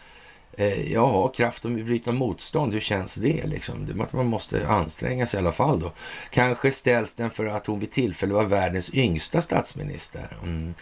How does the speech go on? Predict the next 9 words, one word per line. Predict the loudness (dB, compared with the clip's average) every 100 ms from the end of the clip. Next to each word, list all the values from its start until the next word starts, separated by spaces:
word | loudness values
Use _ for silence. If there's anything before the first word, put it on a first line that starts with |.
| -12 -2
Vi |
kanske | 2 2 0
ska | 6
ha | 6 6
femton | 0 -8 -8 -8 -8
och |
fjortonåringar | -6 -6 -8 -10 -8 -4 -2 -4 -4 -8 -12 -20 -20 -20 -20 -20 -20 -20 -20 -20 -20 -20 -20 -18 -4
som | 0 2 2
bestämmer, | 2 0 -2 -2 -2 -4